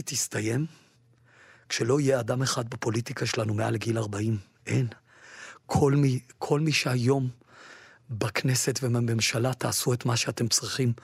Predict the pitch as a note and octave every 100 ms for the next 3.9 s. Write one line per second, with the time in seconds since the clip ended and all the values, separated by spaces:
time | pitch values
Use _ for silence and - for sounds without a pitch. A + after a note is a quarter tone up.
0 | - - - - - - C3+ C3 C#3 D3
1 | - B2 A2+ A2+ G#2+ C#3+ - A2+ G#2+ D3
2 | C#3+ - C3 B2 B2+ - A#2+ A#2 - D3+
3 | C3+ - D3 - B2 B2+ B2+ A#2+